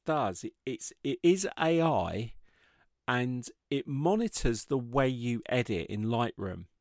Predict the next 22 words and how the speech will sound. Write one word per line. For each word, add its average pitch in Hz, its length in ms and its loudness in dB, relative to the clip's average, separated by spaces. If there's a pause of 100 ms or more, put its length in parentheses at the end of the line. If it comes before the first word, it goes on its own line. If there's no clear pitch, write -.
(800)
And 127 160 0
it 139 120 -2 (540)
then 160 400 6
starts - 580 0
to - 100 -16
behave 131 840 -4 (200)
like 110 340 0
it, 110 140 0 (200)
it's 123 240 -6
learned 139 500 2
behavior. 120 760 -4 (380)
So 135 260 0
then 123 460 2
when 131 280 -4
you 175 180 -2
bring 156 400 0
your 143 220 2
photographs 135 760 -2
into 107 240 -6
Lightroom, 117 640 -2 (400)
it's - 200 -2
studied 165 720 -2